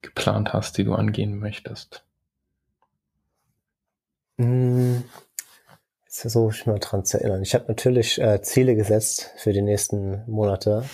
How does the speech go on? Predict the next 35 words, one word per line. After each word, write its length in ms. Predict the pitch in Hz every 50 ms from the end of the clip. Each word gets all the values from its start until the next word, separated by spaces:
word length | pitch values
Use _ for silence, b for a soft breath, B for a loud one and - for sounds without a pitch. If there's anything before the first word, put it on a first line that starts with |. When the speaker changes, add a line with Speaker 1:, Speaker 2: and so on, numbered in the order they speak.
| - - -
Speaker 1:
<laughs> 160 | 104 B B B B B B B B B B B B B B B B B B B B B _ _ - - 170
Speaker 2:
Ähm, 920 | 120 104 101 98 95 95 95 95 95 92 95 92 92 92 95 95 95 95 - _ _ _ _ _ _ _ _ _ _ _ _ _ _ _ _ _ _ _ _ _ _ _ _ _ _
eins 320 | - 107 117 120 117 -
ist 80 | 120 117
auf 160 | 117 107 -
jeden 160 | 120 117 107
Fall 380 | - - 110 104 104 104 104 98
ganz 280 | - 113 110 110 -
viel 200 | - - 110 98
Skifahren. 680 | - - - 117 117 113 - 101 95 95 98 107 117 117 -
Speaker 1:
Okay. 360 | 110 101 - - 95 98 107 107 b b b b b b b _ _ _ _
Speaker 2:
Das 120 | - 101
ist 220 | 104 98 - - -
weit 220 | 107 104 - -
oben 180 | - 110 104 104
in 100 | 98 95
meiner 120 | 95 92
Liste. 420 | 95 95 98 - - - 98 98 - -
Und 160 | - 95 92
in 100 | 95 92
Kalifornien 640 | - - 101 101 98 - - - 104 107 113 120
kann 140 | 113 - 107
man 80 | 101 92
tatsächlich 500 | - - - 107 101 - 127 113 - -
richtig 180 | - - -
gut 180 | - - 104 -
Skifahren 380 | - 143 135 - - 101 95 95
gehen. 260 | - 101 107 123 131 - B B B B B B B B B B B B _ _ _ _ _ _ _ _ _ _ _ _ _ _ _ _ _ _ _ _ _ _ _ - - _ _ _ _ _ _ _ -
Ähm, 280 | - 95 95 95 95 95
was 300 | 98 95 - - - -
manche 400 | 104 101 101 101 - - 101 98 95
Leute 320 | 98 98 95 95 - 107
auch 140 | 107 - 120
überraschen 320 | 107 92 90 90 - -
dürfte. 340 | - 113 107 - - 151